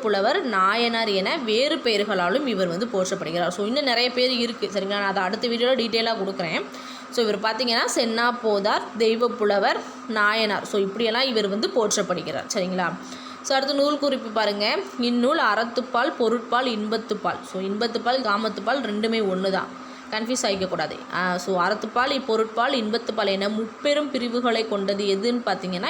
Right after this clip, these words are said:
இந்த திருக்குறள். So, இதே மாதிரி ஒண்ணு பார்த்துருப்போம், இதுல நாலடியார்ல பார்த்துருப்போம். நாலடியார்லையும் பார்த்தீங்கன்னா, மூன்று பால் இருக்கு. இந்நூல் பார்த்தீங்கன்னா, நூத்தி முப்பத்தி மூன்று அதிகாரங்கள் உள்ளன. So,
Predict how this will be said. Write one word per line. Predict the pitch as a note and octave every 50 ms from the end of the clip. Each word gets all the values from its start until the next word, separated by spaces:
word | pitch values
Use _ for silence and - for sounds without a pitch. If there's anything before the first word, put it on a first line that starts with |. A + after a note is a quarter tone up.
| G4 D4
இந்த | A#3 G#3+ G3+ A3 D#3+ -
திருக்குறள். | G#3 G3 G3 F#3+ - F#3 E3+ E3 E3+ F3 D3+ C#3 - - - - - - - - -
So, | A#3+ A3+ A3+
இதே | G#3+ A#3 B3 C4+ C#4+ D4 D4
மாதிரி | C#4 C4+ C4+ C4 A#3+
ஒண்ணு | A3 G#3 F#3 G3
பார்த்துருப்போம், | F#3+ G3 G3 G3 F#3+ F3+ - F3+ F3 F#3
இதுல | G3 G#3+ A3 A3+ C4+ D4+ C#4+
நாலடியார்ல | A3 G3 A3 A#3+ A#3 A3 A3+ G3+ G3 F#3 G#3+ A3 G3+
பார்த்துருப்போம். | F#3 F3 F3 E3+ - D#3+ D#3 F3+ F#3
நாலடியார்லையும் | F#3+ A3 A3+ G#3 A3+ G#3+ G3+ F#3+ F#3+ G3+ A#3+ C#4 C#4
பார்த்தீங்கன்னா, | - - F#3+ F#3+ G3 B3 F4 F#4 B3+
மூன்று | A3+ A#3 A#3 A#3 A3+ A3+ G#3 -
பால் | F#3+ F3 F3+ F#3+ F#3+ F#3 F3+
இருக்கு. | F3 E3+ - - - - - - - - - - - - - - - - - - - - - - B3
இந்நூல் | A#3 A#3+ B3 C4 C#4+ C4
பார்த்தீங்கன்னா, | C4+ B3 - G#3+ G#3+ G#3 G3+ A#3+ D4 D#4
நூத்தி | C4+ C#4 C#4+ D4 C#4+ B3 A#3
முப்பத்தி | G3+ G3 - C4 A#3+ - C#4 C4+ B3
மூன்று | A3+ G#3+ G#3 G3+ G3+ B3+ E4 E4+ C4 G3+
அதிகாரங்கள் | F#3+ A3+ A3 A#3+ A#3 A3 G#3+ G3+ F#3+ F#3+ F#3 F#3+ A3+ A#3+ G3+
உள்ளன. | F3+ F3 D#3+ D3+ D3+ D#3 D#3+ C#3+ - - - - - -
So, | -